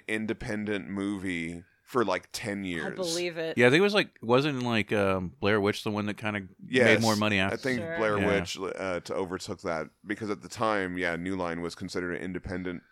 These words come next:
Speaker 1: movie
Speaker 2: Sure.
Speaker 1: studio. So
Speaker 3: Yeah.
Speaker 1: anyway,
Speaker 2: They had just
Speaker 1: pretty
Speaker 2: barely
Speaker 1: interesting.
Speaker 2: gotten away with, uh, Nightmare on Elm Street or whatever.
Speaker 1: Yeah, so basically nobody wanted to fund this movie, and it ended up making a shit ton of money.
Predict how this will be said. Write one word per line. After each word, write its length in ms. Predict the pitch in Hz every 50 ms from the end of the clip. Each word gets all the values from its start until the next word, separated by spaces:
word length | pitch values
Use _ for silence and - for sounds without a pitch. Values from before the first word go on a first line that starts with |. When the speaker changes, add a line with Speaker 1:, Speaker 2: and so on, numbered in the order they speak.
| _ - - -
Speaker 1:
movie 220 | 95 120 - -
Speaker 2:
Sure. 40 | - 196
Speaker 1:
studio. 520 | 180 - 85 69 60 64 62 62 - -
So 60 | 80 110
Speaker 3:
Yeah. 380 | 104 98 92 90 87 90 90 95 - - - _ _ _ _ _ _ -
Speaker 1:
anyway, 440 | 104 101 92 85 80 73 71 76
Speaker 2:
They 100 | 117 214
had 140 | 247 240 220
just 80 | 190 247 220 196
Speaker 1:
pretty 140 | 185 180 175
Speaker 2:
barely 300 | 208 220 226 220 220 214
Speaker 1:
interesting. 40 |
Speaker 2:
gotten 280 | 202 202 190 196 202 202
away 280 | 185 180 180 185 202 202
with, 320 | 190 180 175 - - - -
uh, 180 | 175 175 165 160
Nightmare 400 | 170 165 165 165 170 180 175 175
on 80 | 170
Elm 160 | 160 165 180 190
Street 340 | - - - 170 165 156
or 80 | 156 151
whatever. 480 | 147 151 147 151 151 143 147 147 147 147 _
Speaker 1:
Yeah, 400 | 117 120 101 87 82 76 78 87
so 280 | - - 123 113 104
basically 520 | 101 98 - 135 131 147 - 139 101 120 107
nobody 320 | 107 120 135 139 135 123
wanted 200 | 113 110 107 104
to 60 | 98
fund 240 | 92 - 113 104 101
this 160 | 98 92 -
movie, 220 | 101 95 92 90 92
and 100 | 87 87
it 40 | 90
ended 220 | 92 90 90 87 87
up 80 | 78
making 240 | 78 85 82 90 82
a 40 | 78
shit 280 | - - - 95 82 -
ton 180 | - 90 78
of 80 | 71 69
money. 380 | 71 69 65 58 50 50 65